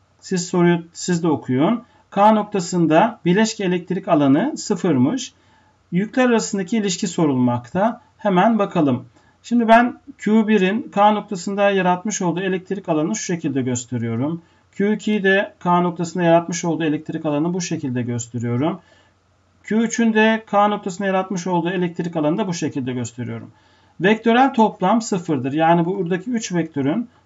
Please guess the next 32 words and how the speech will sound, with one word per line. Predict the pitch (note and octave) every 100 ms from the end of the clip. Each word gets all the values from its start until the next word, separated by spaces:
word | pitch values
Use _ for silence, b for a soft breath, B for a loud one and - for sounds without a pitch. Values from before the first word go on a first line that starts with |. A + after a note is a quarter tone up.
| -
toplamı | F#3 E3+ D#3 C#3+ D3+ A3+ B3+ b b
sıfır | - - F3 E3+
olacaktır. | C3+ B2+ A#2+ A2+ - - - _ b b b
Şimdi | - A3+ A3
Q | A3 A3+
bir | B3
ile | B3 B3+
Q | - A3+
ikiyi | A3+ A#3 A#3 -
kıyaslayalım. | - D#3 C3+ - C3+ B2+ C#3 G3+ C4 _ _ -
Q | D#3+ D#3
iki | D#3
yazıyorum | E3+ C#3+ C3+ B2 B2 A#2
buraya. | A#2 D3+ E3+
Q | - C#3+ B2
bir. | C#3 G#3 - b b b b b -
Eğer | G3 A#3+ G3
ikisinin | F3+ - G#3 B3 C4
de |
yaratmış | A3+ G3+ F#3 F#3 E3+
olduğu | E3 C#3+ D3
elektrik | E3 F3 F3+ G3 A3 G3+
alanın | E3 C#3 D3 A3+ B3+ _ _ _ -
büyüklükleri | D3 E3+ F#3 F#3 F3+ F#3 F3+
aynıysa | F3+ F3+ G3 F3+ C#3 - D3+ F3+ A#3 - b b b -
tabii | F3+ E3+
ki | F3
sonuç | - F3 G3+ A3+
olarak | F3+ C#3+ C3+ F3+ A3 - b b _
Q | G3 G3
iki | F3+ E3+ C#3
de | D#3 A3